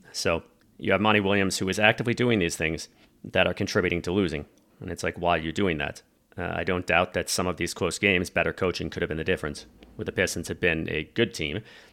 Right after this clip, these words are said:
Would they have been in position, you know, you know, close to five hundred? Who knows? Probably not. Would they have two wins? I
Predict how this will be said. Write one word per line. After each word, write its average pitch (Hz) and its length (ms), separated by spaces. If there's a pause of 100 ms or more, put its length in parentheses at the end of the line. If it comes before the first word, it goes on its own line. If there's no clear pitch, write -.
(100)
Would - 100
they 78 80
have 76 120
been 80 140
in 76 80
position, 80 580
you 82 80
know, 76 200 (340)
you 73 80
know, - 80
close - 240
to - 80
five 90 220
hundred? 107 340
Who - 100
knows? 85 280
Probably 80 260
not. 95 380
Would 82 100
they 80 140
have 85 180
two 98 140
wins? 85 420
I 78 340